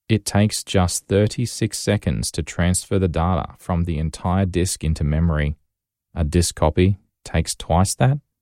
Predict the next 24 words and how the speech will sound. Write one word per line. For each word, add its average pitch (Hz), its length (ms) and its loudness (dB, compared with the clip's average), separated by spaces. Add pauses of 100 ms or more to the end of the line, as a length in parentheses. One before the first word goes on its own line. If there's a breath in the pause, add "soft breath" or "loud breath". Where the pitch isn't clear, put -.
(140)
or 120 280 2 (340)
seventy-two 82 680 2
seconds. 80 540 -2 (380)
The 104 220 -2
operating 131 520 0
system 71 580 -4
is 92 180 -2
very 92 400 0
sophisticated, - 880 -8 (100)
yet 120 180 2
manages 117 420 0
to - 100 -6
stay 123 320 -4
compatible 110 540 -2
with 98 100 -2
software 82 680 -4
for - 180 -2
the 98 80 -2
four 110 260 -2
hundred 110 280 0
eight 107 180 -2
hundred 110 360 -4
series 107 400 -2
machines. 101 720 -2